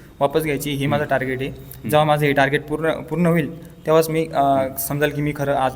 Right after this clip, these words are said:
Speaker 1: यशस्वी झालो, सक्सेसफुल झालो.
Speaker 2: बढिया, बढिया,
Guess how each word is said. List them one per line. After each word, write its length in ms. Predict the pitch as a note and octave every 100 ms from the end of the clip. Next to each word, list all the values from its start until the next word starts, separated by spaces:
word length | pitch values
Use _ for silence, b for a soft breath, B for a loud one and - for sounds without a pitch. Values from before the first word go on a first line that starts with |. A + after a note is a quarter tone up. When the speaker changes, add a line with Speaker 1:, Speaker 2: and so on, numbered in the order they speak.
| -
Speaker 1:
यशस्वी 400 | C3+ C#3 D3 C#3
झालो, 180 | B2+ C3
सक्सेसफुल 440 | C3 - B2 B2
झालो. 220 | A#2+ A2 A2+ - - G#2+
Speaker 2:
बढिया, 600 | G2+ F2+ D2 - - - - G2
बढिया, 240 | F#2+